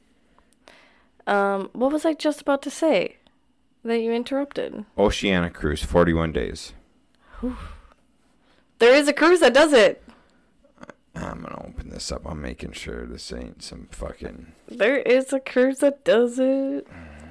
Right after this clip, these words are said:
Speaker 2: Hold on.
Speaker 1: Um, shit, babe. I was, there was just something I was just started to say, and then you interrupted me with that knowledge.
Speaker 2: Holy shit.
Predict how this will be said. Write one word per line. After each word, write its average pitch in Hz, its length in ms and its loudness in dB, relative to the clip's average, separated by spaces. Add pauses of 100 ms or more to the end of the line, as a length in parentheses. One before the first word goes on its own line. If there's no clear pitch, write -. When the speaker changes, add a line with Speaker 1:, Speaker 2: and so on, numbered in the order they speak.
(160)
Speaker 2:
Hold 82 140 -10
on. 71 300 -8 (600)
Speaker 1:
Um, 208 680 -6 (160)
shit, - 500 -10 (160)
babe. 233 320 -4
I 240 140 -6
was, 214 200 -8
there 226 120 -4
was 233 220 -6
just 226 100 -12
something 269 320 -4
I 285 40 0
was 269 160 -4
just 208 280 -2
started 220 360 -4
to 214 80 -6
say, 185 500 0
and 180 200 -4
then 175 200 -4
you 175 180 -6
interrupted 180 580 -10
me 139 300 -12
with - 160 -16
that - 160 -10
knowledge. 104 460 -12
Speaker 2:
Holy 92 1300 0
shit. - 600 -2